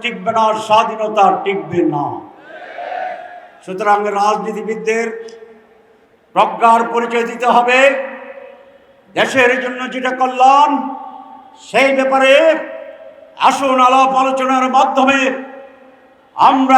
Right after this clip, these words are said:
একটি নির্বাচনের সুষ্ঠু পরিবেশ তৈরি করার জন্য উদ্যোগ গ্রহণ করি। আমি সরকার প্রধানকে বলবো, এটি আপনার মৌলিক দায়িত্ব।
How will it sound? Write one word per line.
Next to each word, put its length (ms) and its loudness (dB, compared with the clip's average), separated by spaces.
একটি 180 -2
নির্বাচনের 640 2
সুষ্ঠু 360 -2
পরিবেশ 360 0
তৈরি 260 -4
করার 260 2
জন্য 180 -6
উদ্যোগ 520 2
গ্রহণ 280 4
করি। 200 -4
আমি 220 2
সরকার 300 4
প্রধানকে 400 -4
বলবো, 280 0
এটি 180 0
আপনার 280 -2
মৌলিক 340 2
দায়িত্ব। 320 0